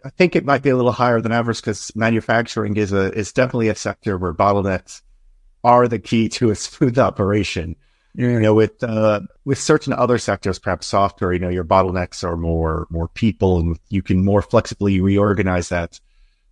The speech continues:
Speaker 1: But, uh, in manufacturing, there's some of the bottlenecks, you know, they're not in your hands, they're not in your company's hands, and you have to really account for that. But they can be a bit inflexible <laughs> for when you encounter,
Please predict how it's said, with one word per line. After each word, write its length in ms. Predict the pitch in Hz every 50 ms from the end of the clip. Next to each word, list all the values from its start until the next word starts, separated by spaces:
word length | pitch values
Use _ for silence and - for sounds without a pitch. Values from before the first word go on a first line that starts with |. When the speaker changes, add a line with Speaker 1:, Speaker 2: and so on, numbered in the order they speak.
| _ -
Speaker 1:
But, 400 | 85 101 101 95 92 - - -
uh, 440 | 101 98 95 95 95 95 95 95 - _ _ _ - _ _ - -
in 200 | 151 143 143 139
manufacturing, 840 | 135 131 135 131 123 - - 120 120 117 - - 113 107 98 98
there's 600 | 92 95 92 92 87 - - - _ _ _ _ _ _ _ _ _ _ _ - -
some 280 | - - - 123 123 127
of 120 | 117 -
the 80 | 120 101
bottlenecks, 520 | 92 110 107 107 101 101 101 - - -
you 60 | 98
know, 100 | 95 95
they're 100 | 92 95
not 220 | 95 98 98 - -
in 120 | 98 98
your 140 | 92 87 87
hands, 360 | 95 95 98 98 98 92 -
they're 80 | 92 90
not 100 | 90 90
in 60 | 87
your 140 | 85 82 82
company's 480 | - 98 98 92 - 98 95 87 -
hands, 300 | - 90 90 87 90 -
and 100 | 87 87
you 80 | 90 90
have 240 | 107 107 - - -
to 100 | 104 90
really 280 | 98 104 101 95 90
account 340 | 82 - - 156 170 196 -
for 100 | - 113
that. 220 | 92 85 87 92 _ _ _ _ _ _ _ _ _ _ _ _ _ _ _
But 400 | - 110 101 92 - - - - _ _ _ _ _ _ _ -
they 160 | - 110 104
can 200 | - 120 117 107
be 120 | 95 117
a 60 | 107 92
bit 180 | 82 104 92
inflexible 1080 | 90 82 - - 101 87 - - - 87 - - - 139 123 - - - 135 - - - _ _ _ _
<laughs> 260 | _ _ _ _ -
for 320 | - 107 104 104 101 98
when 180 | 101 101 98 95
you 180 | 95 95 95 92
encounter, 840 | 92 - 95 - - 92 92 92 - - 101 90 85 85 85 87